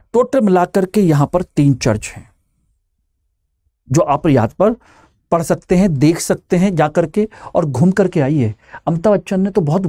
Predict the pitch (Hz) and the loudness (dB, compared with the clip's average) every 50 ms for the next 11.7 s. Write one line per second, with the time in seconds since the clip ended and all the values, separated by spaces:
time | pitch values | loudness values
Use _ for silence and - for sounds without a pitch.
0 | 135 123 127 120 120 123 151 190 214 190 151 120 117 - 107 107 104 98 - - | -4 -2 0 0 2 2 2 2 2 2 2 0 -2 -4 -6 -6 -6 -6 -8 -10
1 | 95 90 _ _ _ _ _ _ _ _ _ _ _ _ _ _ _ _ _ _ | -14 -16 _ _ _ _ _ _ _ _ _ _ _ _ _ _ _ _ _ _
2 | _ _ _ _ _ _ _ _ _ _ - _ _ _ _ - 160 147 127 120 | _ _ _ _ _ _ _ _ _ _ -20 _ _ _ _ -2 0 0 2 2
3 | 139 147 147 151 185 131 127 117 110 110 131 180 185 170 151 160 156 165 165 165 | 0 0 2 0 0 0 2 0 2 2 2 2 2 2 0 0 0 -2 -2 -2
4 | 190 185 156 107 - _ _ _ _ _ _ _ _ _ _ _ _ _ _ _ | -4 -4 -4 -6 -10 _ _ _ _ _ _ _ _ _ _ _ _ _ _ _
5 | _ - 208 214 240 214 175 151 151 143 131 131 123 127 117 113 - 101 76 - | _ -4 -2 -2 -2 -2 0 0 0 0 0 0 0 0 -2 -2 -6 -10 -12 -12
6 | - - _ _ _ _ _ _ _ _ _ _ _ _ _ _ - - _ _ | -14 -18 _ _ _ _ _ _ _ _ _ _ _ _ _ _ -20 -20 _ _
7 | _ _ - 170 190 196 190 - 240 247 - - 233 233 - - 175 180 165 165 | _ _ -2 0 0 0 0 0 -2 -2 0 0 -2 0 0 -2 -4 -2 -2 -2
8 | 175 185 175 165 139 143 135 127 127 160 170 170 - 165 135 123 - 131 120 143 | -2 -2 -2 -2 0 0 0 0 2 0 0 -2 0 -2 -4 -2 -2 -2 0 0
9 | 156 156 127 123 117 131 139 131 131 - 139 127 - - 123 - 117 - - - | 0 0 0 0 0 0 -2 -4 -2 -2 -4 -4 -2 -4 -8 -6 -8 -12 -12 -12
10 | - 113 98 87 104 - _ _ _ _ _ _ _ _ _ - 170 156 - 190 | -12 -10 -10 -12 -14 -20 _ _ _ _ _ _ _ _ _ -8 -6 -4 -4 -6
11 | 185 - - 202 - - - - _ _ - _ _ _ | -6 -2 0 -2 -2 -2 -6 -18 _ _ -20 _ _ _